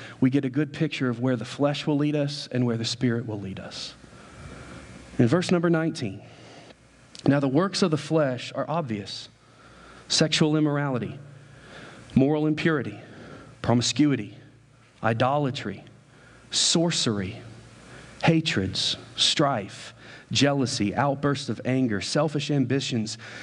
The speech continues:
dissensions, factions, envy." Envy, I said that really Eastern Kentucky, didn't I? Envy, drunkenness, carousing,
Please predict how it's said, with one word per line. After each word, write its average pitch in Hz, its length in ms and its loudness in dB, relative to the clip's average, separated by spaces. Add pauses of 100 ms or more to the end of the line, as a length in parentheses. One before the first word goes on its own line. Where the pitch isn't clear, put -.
(120)
dissensions, 139 800 0
factions, 160 800 -4 (340)
envy." 175 560 2 (380)
Envy, 151 400 0
I 101 40 -8
said 123 220 -4
that 120 120 -4
really 110 240 -2 (200)
Eastern 117 340 2
Kentucky, 113 420 -2
didn't 113 260 -4
I? - 40 2
Envy, 120 400 0 (440)
drunkenness, 135 800 2
carousing, 127 840 0